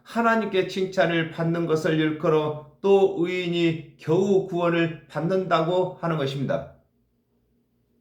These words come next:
그렇습니다. 많은 사람들이 칭찬과 아울러서 구원받는 것이 아니라 사람들에게는 죄인이라고 정죄를 받을지라도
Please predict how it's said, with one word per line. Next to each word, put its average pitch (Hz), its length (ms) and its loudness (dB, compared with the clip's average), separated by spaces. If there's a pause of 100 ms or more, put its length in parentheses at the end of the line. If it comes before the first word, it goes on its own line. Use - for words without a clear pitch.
(600)
그렇습니다. 135 640 0 (1080)
많은 214 400 4
사람들이 190 1040 -4 (540)
칭찬과 190 1000 0
아울러서 180 880 2
구원받는 156 520 -2
것이 160 220 -2
아니라 131 560 -2 (720)
사람들에게는 165 1120 0
죄인이라고 190 1120 2 (520)
정죄를 170 540 2
받을지라도 143 840 -2